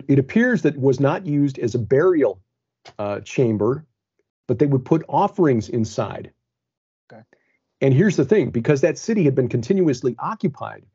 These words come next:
Speaker 1: for, like, twenty-three hundred years. I mean, think about that. The, this was, uh, the, the city occupied the same number of years as between Alexander the Great and us having this conversation.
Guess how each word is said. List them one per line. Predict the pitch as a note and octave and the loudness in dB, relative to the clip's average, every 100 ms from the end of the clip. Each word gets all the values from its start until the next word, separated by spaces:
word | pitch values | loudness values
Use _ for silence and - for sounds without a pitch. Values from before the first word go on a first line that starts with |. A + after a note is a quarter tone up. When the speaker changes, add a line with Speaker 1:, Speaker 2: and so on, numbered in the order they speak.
| _ _ | _ _
Speaker 1:
for, | - | -2
like, | A#2 A2+ | 0 -2
twenty-three | - F3+ G#3+ A3+ - F3+ F3+ F#3 | -4 0 0 -2 -4 -2 0 2
hundred | D3 E3 D#3+ D3 C3 | 2 2 2 0 0
years. | C3+ F#3 E3+ C2+ C2+ - _ _ _ _ _ _ _ _ _ _ _ _ - | 0 0 0 -2 -14 -20 _ _ _ _ _ _ _ _ _ _ _ _ -4
I | |
mean, | D3 - _ | -4 -6 _
think | C#4 D#4+ | 0 2
about | C4+ F3+ C#3+ | 4 2 2
that. | G3+ - - - - | 2 0 -6 -10 0
The, | F3 | 2
this | F#3 D3 C4 | 4 2 2
was, | A3+ E3 | -2 -2
uh, | - A3+ G3+ | -2 -4 -4
the, | E3 F3+ | -6 -4
the | G3+ | -2
city | G#3 - C4+ C#4 A#3 | -2 -2 0 0 0
occupied | F#3+ G#3 E3 - A2+ G#2+ G#2+ - _ _ | -2 0 -2 -2 -2 -2 -6 -14 _ _
the | C3 | -4
same | - G3+ A#3 | 2 2 4
number | G3 F#3 E3 | 4 4 2
of | C#3 | 2
years | C#3 F3+ B2+ A#2+ A#2+ | 2 4 4 2 -2
as | C3 A#2+ | -4 -2
between | C#3+ - D#3 D3 C#3+ C3+ - _ _ _ _ - _ _ | -4 0 2 2 0 -4 -10 _ _ _ _ -20 _ _
Alexander | - G3+ F#3+ E3+ F#3 D3+ | 0 2 4 4 4 2
the | C3+ | 2
Great | D3+ C3+ G2+ - _ _ _ | 2 2 -2 -12 _ _ _
and | C3+ C#3 | -4 0
us | D#3+ E3+ | 0 2
having | F3 D#3+ | 2 2
this | D3 C3+ | 0 2
conversation. | D#3 C3+ B2 C#3 B2+ - B2+ | 0 0 2 2 0 -2 -16